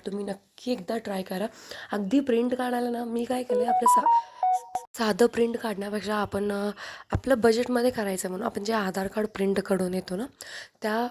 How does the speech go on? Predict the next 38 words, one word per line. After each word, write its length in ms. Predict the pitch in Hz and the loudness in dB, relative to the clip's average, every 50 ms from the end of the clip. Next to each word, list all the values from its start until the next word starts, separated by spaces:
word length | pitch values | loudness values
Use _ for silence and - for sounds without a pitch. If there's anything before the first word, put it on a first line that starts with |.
| - - | -6 -8
अ, 80 | 196 | -10
प्रिंटरमध्ये 680 | 185 - 202 214 214 208 196 208 208 214 214 226 220 226 | -8 2 4 6 6 6 6 4 4 4 4 2 2 2
जायचं, 320 | 220 226 208 202 - - 208 | 2 2 0 0 0 -2 -4
मग 100 | 214 208 | -4 -4
त्यांना 320 | 208 - 196 185 180 190 | -6 -6 -6 -6 -6 -6
म्हणायचं, 380 | 196 202 190 190 185 - 220 233 - - - - - - - - - _ | -6 -6 -6 -6 -6 -8 -12 -16 -16 -18 -18 -18 -18 -18 -20 -20 -10 _
"असं 180 | 202 196 - 196 | -6 0 0 0
असं 140 | 190 - 214 | 2 2 2
मला 160 | 202 196 202 | 4 4 4
कार्ड 240 | 202 - 196 185 185 | 2 2 2 2 2
बनवायचं 420 | 190 190 190 196 190 190 - 202 | 2 2 2 0 0 0 0 -2
आहे, 40 | 226 | -2
मग 140 | 254 262 254 | 0 0 0
ह्या 240 | 240 214 208 196 190 - _ - | 0 0 0 0 -2 -4 _ -8
मला 220 | 254 196 180 190 190 - _ _ _ _ _ - _ | -6 -4 -4 -4 -6 -8 _ _ _ _ _ -8 _
कार्डवर 400 | - 196 185 180 180 170 185 214 | 0 2 2 2 2 2 0 -2
म्हणजे 580 | 247 - - - - - - _ _ 214 226 247 | -4 -6 -10 -18 -20 -20 -20 _ _ -4 -2 0
पेपरवर 540 | - 220 190 190 - 190 190 185 190 190 | 2 0 0 0 -2 -4 -2 0 0 0
मला 200 | 185 185 185 202 | 0 -2 -2 -4
प्रिंट 380 | 233 - - 196 185 185 185 185 | -6 -6 -6 -4 -4 -4 -4 -4
काढून 400 | 185 - 185 175 170 180 226 254 | -4 -2 -2 -2 -2 -4 -4 -4
द्या." 140 | 226 185 165 - _ _ - - - - - - - - - _ | -4 -4 -4 -8 _ _ -20 -20 -20 -20 -20 -20 -20 -20 -12 _
तर 80 | - 202 | -2 -2
अगदी 440 | 208 208 190 185 175 175 220 233 233 | -2 -2 -4 -6 -4 -2 -2 0 0
मला 260 | 233 220 208 196 196 196 | 0 0 -2 -2 -4 -4
तरी 160 | 214 208 208 | -6 -8 -8
किती 460 | 196 - - 208 - 202 196 202 196 196 - _ _ - - _ _ - | -8 -8 -10 -10 -8 -8 -8 -8 -8 -10 -16 _ _ -20 -20 _ _ -14
इथं 280 | 185 - 196 196 190 190 | -8 -2 0 0 0 2
चाळीस 380 | 190 - 202 190 185 185 - | 2 2 2 4 2 2 0
रुपये 220 | 196 190 - 196 196 | -4 -2 -2 -4 -4
घेतले 260 | 220 202 - 202 190 | -4 -6 -4 -4 -6
होते. 220 | 185 185 - 190 | -6 -4 -6 -6
मग 120 | 190 196 196 - - | -6 -6 -6 -6 -4
तुम्हाला 280 | 208 202 196 190 196 | -2 -2 0 0 0
इथं 220 | 202 196 202 196 - | -2 -2 -4 -8 -6
तुमच्या 280 | 202 202 196 - 202 | -6 -4 -2 0 0
एरिया 300 | 202 190 180 185 190 190 | 0 0 0 0 0 0
वाईज 220 | 185 196 190 180 | 2 0 0 -2